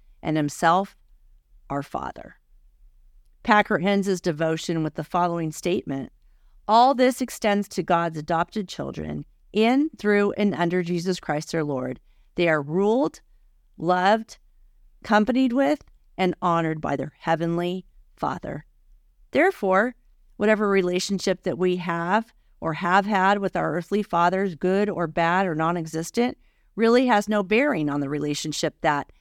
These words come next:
as children of God, we can have with our heavenly Father. And in that truth, we can relax. Let's pray. Oh, Lord God, thank you that you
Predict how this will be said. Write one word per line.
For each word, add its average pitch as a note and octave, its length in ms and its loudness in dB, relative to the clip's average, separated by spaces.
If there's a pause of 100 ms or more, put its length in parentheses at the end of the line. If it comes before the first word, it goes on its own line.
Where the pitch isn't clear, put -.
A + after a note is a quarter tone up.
(180)
as F3+ 200 0
children G3 340 0
of D#3+ 160 -4
God, G#3 480 2 (480)
we E4+ 160 2
can A3+ 140 0
have F3 240 2
with G3+ 120 -2
our B3 120 2
heavenly C4+ 380 -2
Father. - 500 -10 (580)
And D3+ 140 -2
in G3 260 0
that A3+ 220 2
truth, C#4+ 480 -4 (880)
we C#3+ 140 -2
can D3 160 -4
relax. - 840 -8 (800)
Let's - 240 -6
pray. - 420 -14 (720)
Oh, A#3 260 6
Lord F#3 320 2
God, C#3+ 340 -6
thank E3 320 -4
you E3 380 -4
that - 180 -10
you A#3+ 500 0